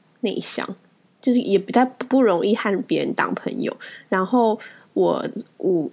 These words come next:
我六月的时候搬来林口，然后我在林口根本就更，就根本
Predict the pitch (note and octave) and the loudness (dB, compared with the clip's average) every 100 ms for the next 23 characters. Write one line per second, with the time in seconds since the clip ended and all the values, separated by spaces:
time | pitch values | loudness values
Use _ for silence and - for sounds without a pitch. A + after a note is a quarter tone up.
0 | _ - G3 C4 B3 A#3 F#3 G3 F#3+ F#3+ | _ 0 4 6 4 2 0 0 0 0
1 | G3 - - - - - - - - _ | -2 -2 -4 -4 -8 -10 -10 -12 -12 _
2 | _ A3+ A3+ C#4 A#3 A3 G#3+ G3 G3 G#3+ | _ 0 4 4 4 4 2 0 2 2
3 | E3 - - - A#3 - - E3+ | 0 -4 -8 -2 -2 -2 0 0